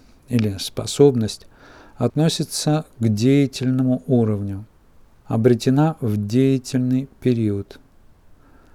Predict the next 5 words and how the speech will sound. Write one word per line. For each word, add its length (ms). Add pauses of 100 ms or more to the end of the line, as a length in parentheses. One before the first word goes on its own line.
(540)
в 120
отличие 580
от 460 (240)
добродетелей 800
благодатных, 1300